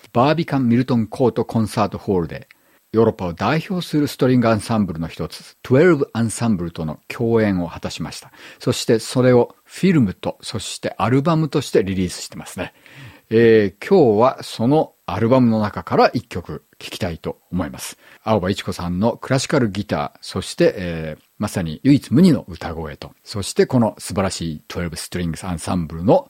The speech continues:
織りなす大変ユニークなこのサウンドを、えー、楽しんでいただけたらと思います。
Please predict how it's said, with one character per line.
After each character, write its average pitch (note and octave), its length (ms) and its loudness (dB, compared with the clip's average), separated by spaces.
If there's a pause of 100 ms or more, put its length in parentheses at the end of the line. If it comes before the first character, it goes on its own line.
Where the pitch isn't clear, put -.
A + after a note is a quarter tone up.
(120)
織 G2 140 0
り - 20 -2
な E2+ 80 -4
す - 160 -12
大 D#3 280 0
変 D3 200 4
ユ B2+ 140 6
ニ A#2+ 200 6
ー - 20 -6
ク - 200 -6
な G#2 200 -4
こ G2+ 140 -6
の E2+ 80 -4
サ - 160 -12
ウ E2+ 120 -4
ン E2+ 80 -4
ド F#2+ 120 2
を、 - 220 4
え D2+ 240 -12 (160)
ー、 - 40 -14
楽 F2 140 -10
し - 100 -14
ん D2 220 -12
で - 200 -10 (120)
い F2 60 -14
た E2 100 -10
だ D#2+ 80 -16
け D#2+ 140 -14
た E2+ 120 -12
ら F#2 60 -6
と - 260 -4
思 E2 120 -6
い - 20 -10
ま - 80 -18
す。 - 100 -16